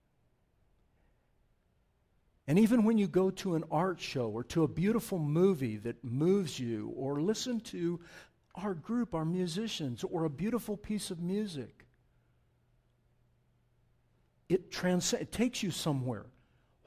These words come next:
Why is that? If you're just an animal and you have an animal nature, what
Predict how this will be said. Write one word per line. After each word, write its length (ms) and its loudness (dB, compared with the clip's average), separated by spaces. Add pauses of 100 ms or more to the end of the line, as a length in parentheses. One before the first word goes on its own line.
(140)
Why 500 0
is 380 2
that? 420 0
If 160 -4
you're 140 0
just 360 -4
an 120 2
animal 600 2 (960)
and 140 4
you 60 6
have 180 6
an 180 2 (120)
animal 420 4
nature, 540 0 (420)
what 240 2